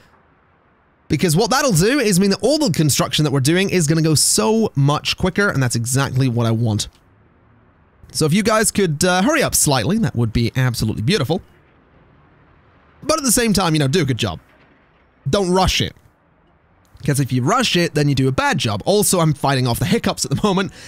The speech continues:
hence the pauses in my sentences. It's, um, it's a bit tricky doing, uh, commentary and simultaneously fighting off hiccups. Uh, but I think I've won thus far.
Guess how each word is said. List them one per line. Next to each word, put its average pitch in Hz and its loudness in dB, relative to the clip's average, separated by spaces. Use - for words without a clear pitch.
hence - -2
the - -2
pauses 170 0
in 151 -2
my 156 0
sentences. 143 0
It's, 165 0
um, 156 2
it's - -2
a 302 -4
bit 571 0
tricky 508 0
doing, 151 2
uh, 120 0
commentary 120 0
and 117 -2
simultaneously 147 0
fighting 135 0
off 123 0
hiccups. - -2
Uh, 180 2
but 226 0
I 254 2
think 277 -2
I've 214 0
won 165 2
thus - -2
far. 127 0